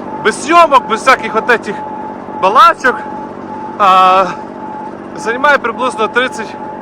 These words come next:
від тридцяти минут до сорока п'яти минут. А так як ми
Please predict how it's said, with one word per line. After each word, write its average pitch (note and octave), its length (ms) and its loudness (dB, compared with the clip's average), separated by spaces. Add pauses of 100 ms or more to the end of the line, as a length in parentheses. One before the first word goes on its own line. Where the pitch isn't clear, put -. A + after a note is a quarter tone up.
(460)
від G3+ 120 0
тридцяти A3+ 380 -6
минут A3 320 -2
до G3 480 6 (120)
сорока G#3 300 0
п'яти G3 240 -6
минут. D#3 320 -4 (3500)
А F#3+ 160 4
так G3+ 180 2
як G3+ 200 -2
ми G#3 120 2